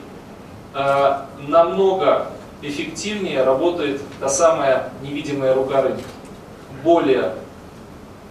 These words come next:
э, совершенные, более эффективные решения быстрее вытесняют менее эффективные с рынка.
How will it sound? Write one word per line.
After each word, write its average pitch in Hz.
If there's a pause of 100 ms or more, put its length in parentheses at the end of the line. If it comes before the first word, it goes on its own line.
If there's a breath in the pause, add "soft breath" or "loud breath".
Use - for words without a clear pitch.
(420)
э, - (640)
совершенные, 139 (340)
более 143
эффективные 120
решения 180
быстрее - (120)
вытесняют 185 (180)
менее 147
эффективные 117
с -
рынка. 185